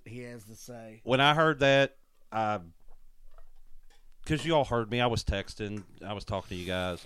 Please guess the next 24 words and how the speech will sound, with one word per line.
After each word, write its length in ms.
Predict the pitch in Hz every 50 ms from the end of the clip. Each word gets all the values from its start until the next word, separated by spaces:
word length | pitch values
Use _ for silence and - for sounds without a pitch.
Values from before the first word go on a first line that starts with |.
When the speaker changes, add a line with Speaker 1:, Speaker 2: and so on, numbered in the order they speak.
| -
Speaker 2:
I, 140 | 113 117 113 - -
I 80 | 120 135
was 160 | 127 113 -
furious 580 | - - 104 98 101 98 95 90 87 85 - 95
after 220 | 90 - - 92
that 180 | 90 90 87 78
game. 320 | 90 87 87 85 85 82 - - - - - -
When 140 | 98 107 117
I 120 | 135 147
heard 200 | 147 175 180 160
that 180 | 156 147 127 110
interview, 420 | 127 131 127 120 127 131 123 117
it 60 | 101
all 160 | 101 104 107 110
went 120 | 117 110
away 280 | 104 101 101 104 107 107
'cause 160 | - - 98
I 80 | 104 98
was 120 | 92 -
like, 200 | 101 95 95 -
"If 160 | 95 95 -
you 100 | 110 117
don't 200 | 117 131 131 135
care, 360 | - 143 135 143 143 143 139